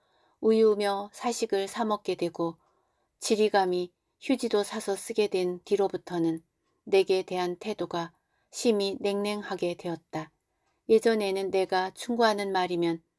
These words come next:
"선생님 말씀이 옳아요." 하고 순순히 듣던 것이 이제는 나를 향해서 눈을 흘기게 되었다. 윤은 아들이 보낸 삼 원 중에서 수건과 비누와 지리가미를 샀다.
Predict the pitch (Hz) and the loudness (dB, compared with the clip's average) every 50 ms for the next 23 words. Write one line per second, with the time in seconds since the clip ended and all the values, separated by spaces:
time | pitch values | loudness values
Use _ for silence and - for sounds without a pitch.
0 | _ _ _ _ _ _ _ _ _ _ _ _ - - - 240 226 226 254 233 | _ _ _ _ _ _ _ _ _ _ _ _ -10 -2 0 0 2 4 2 2
1 | 220 196 185 180 180 180 190 185 - - 190 175 170 165 156 156 175 175 175 170 | 2 2 2 4 4 2 2 0 -4 -2 0 2 2 2 2 2 2 0 0 0
2 | 160 156 156 - _ _ _ _ _ _ _ _ _ - - 240 233 214 202 202 | -2 -4 -6 -8 _ _ _ _ _ _ _ _ _ 0 0 0 2 2 -2 -2
3 | 202 - - 247 233 - 240 208 196 190 - - - - - 196 185 190 180 180 | -2 -4 -4 -4 -2 -2 -2 -2 -2 -4 -6 -8 -12 -4 -4 -2 -2 -2 -4 -4
4 | 170 165 - 175 165 165 _ _ _ _ _ _ _ _ _ _ _ _ _ - | -6 -4 -4 -6 -6 -6 _ _ _ _ _ _ _ _ _ _ _ _ _ -4
5 | - 214 208 233 220 214 202 196 196 196 196 185 202 202 202 214 208 214 208 208 | -2 2 6 6 6 6 4 -2 -2 -2 6 8 8 8 8 6 2 -2 -4 -6
6 | 208 196 185 180 185 - - 165 170 170 170 _ _ _ _ - 220 202 220 214 | -6 -4 -4 -4 -6 -4 -4 -4 -4 -4 -8 _ _ _ _ -6 2 4 4 4
7 | 214 208 208 208 214 269 254 240 - 214 196 190 180 - 165 156 151 147 _ - | 4 2 -2 0 2 2 2 2 0 0 0 0 2 2 0 -2 -2 -6 _ -8
8 | - 147 151 - _ _ _ - _ _ _ _ _ _ - 220 220 220 208 202 | -6 -6 -6 -8 _ _ _ -20 _ _ _ _ _ _ 2 4 4 4 4 2
9 | 196 202 - - 185 196 190 208 202 214 208 - 190 185 190 185 190 196 - - | 0 0 2 4 4 6 6 4 4 2 0 2 2 4 4 4 2 0 -2 -2
10 | 233 226 220 220 - 185 185 180 175 175 - 180 170 165 170 - _ _ - - | -2 -2 -2 -2 0 4 4 4 4 4 2 -2 -2 -2 -4 -8 _ _ -12 -6
11 | - 269 247 247 226 214 208 185 196 190 190 190 - - 190 190 190 185 180 175 | -2 2 4 4 4 4 2 0 2 2 2 0 0 0 0 2 2 4 4 4
12 | 175 175 - _ _ _ _ _ _ _ _ - - - 226 220 233 226 220 208 | 2 2 -2 _ _ _ _ _ _ _ _ -6 0 0 2 4 4 4 4 4
13 | 196 185 180 175 175 180 180 - 190 _ _ - - 160 156 - | 4 4 4 4 2 -2 -6 -10 -12 _ _ -8 -8 -8 -8 -10